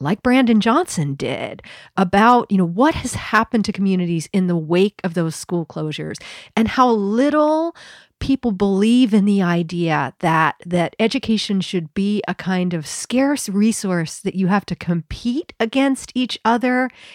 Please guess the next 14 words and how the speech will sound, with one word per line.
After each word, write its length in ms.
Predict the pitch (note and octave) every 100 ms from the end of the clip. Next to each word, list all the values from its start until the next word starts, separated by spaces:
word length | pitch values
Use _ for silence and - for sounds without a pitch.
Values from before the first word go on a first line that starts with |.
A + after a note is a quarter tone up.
| -
in 100 | A3
order 240 | A3+ A3
to 100 | G3+
benefit 480 | F3 F3 G3+ - A3
from, 400 | - A#3+ B3 C4 _ - - - - _
that 180 | - A#3
holds 400 | - B3 A#3+ -
no 520 | F#3 F#3 F#3+ A3 A#3 -
appeal 840 | G#3+ - - F#3 D3+ - - - _ - -
to 120 | -
people 320 | F#3+ G3+ F3 F3
anymore. 560 | F3+ F3+ F3 E3 D3 -
And 180 | G3
so 320 | F#3 A3+ G#3+